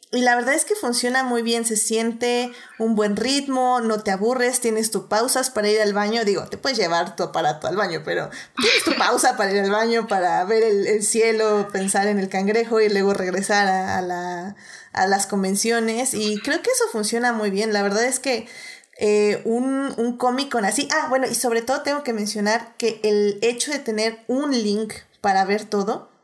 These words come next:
también funciona excelente. O sea, a mí me pierden mucho las convenciones en que tienes que estar buscando los links para ir a ver lo que quieras ver.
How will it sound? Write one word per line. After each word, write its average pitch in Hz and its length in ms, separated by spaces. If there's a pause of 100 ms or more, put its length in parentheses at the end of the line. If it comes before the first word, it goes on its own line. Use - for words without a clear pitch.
también 226 400
funciona 240 400
excelente. 190 720
O 196 40
sea, 208 180
a - 20
mí 269 320 (420)
me 226 200
pierden 254 500
mucho 254 640 (540)
las 202 260
convenciones 214 680
en 214 100
que 208 100
tienes 220 380
que - 60
estar 202 220
buscando 202 460
los 190 220
links 208 320
para 180 300
ir 185 180
a 185 80
ver 185 360
lo 196 140
que - 140
quieras 185 340
ver. - 260